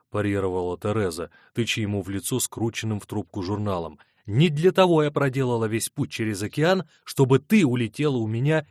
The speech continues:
из-под носа». «Я никуда не улетаю», тоже повысил голос Рудольф. «Я провожу свою семью и вернусь.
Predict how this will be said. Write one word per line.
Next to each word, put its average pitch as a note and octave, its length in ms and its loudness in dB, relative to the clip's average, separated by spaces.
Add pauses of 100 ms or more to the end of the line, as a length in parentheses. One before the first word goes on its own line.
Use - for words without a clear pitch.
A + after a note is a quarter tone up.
из-под B2+ 340 -2
носа». A#2 400 -6 (1120)
«Я F#2+ 240 0
никуда D3 420 4
не C#3 140 6
улетаю», C#3 800 0
тоже G#2+ 240 -4
повысил G#2+ 420 -2
голос F#2+ 420 -6
Рудольф. F2 400 -8 (320)
«Я B2 200 4
провожу C#3+ 420 4
свою C3+ 300 4
семью C#3 420 4
и B2 140 2
вернусь. A#2+ 600 2